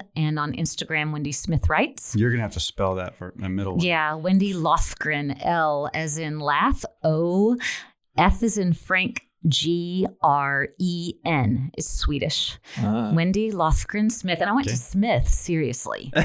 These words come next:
Speaker 2: <laughs>
Speaker 1: Um, <laughs> so, um, that's my Facebook.
Speaker 2: Yeah.
Speaker 1: And Wendy Smith Writes is the Instagram. Um,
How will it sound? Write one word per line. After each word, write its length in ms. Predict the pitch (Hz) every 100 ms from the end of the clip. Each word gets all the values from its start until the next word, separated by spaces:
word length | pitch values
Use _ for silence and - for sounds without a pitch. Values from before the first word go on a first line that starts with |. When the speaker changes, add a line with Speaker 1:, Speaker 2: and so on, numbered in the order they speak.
| 1017 1077
Speaker 2:
<laughs> 80 | - - 190 -
Speaker 1:
Um, 240 | 220 208
<laughs> 1500 | 262 - - 381 - 359 - - 185 - - - - 339 302 196 202 - 226 175 - _ - 165
so, 400 | 165 247 170 160 262 277 226 -
um, 580 | 202 190 165 151 143 - -
that's 240 | 185 208
my 80 | 208
Facebook. 600 | 196 165 - - 151 147 - - -
Speaker 2:
Yeah. 320 | 98 92 92 92
Speaker 1:
And 280 | 175 160 165
Wendy 160 | 170
Smith 260 | - 175 -
Writes 300 | 151 147 -
is 120 | 156
the 120 | - -
Instagram. 840 | 156 - 165 151 143 143 139 143 -
Um, 480 | 175 160 147 143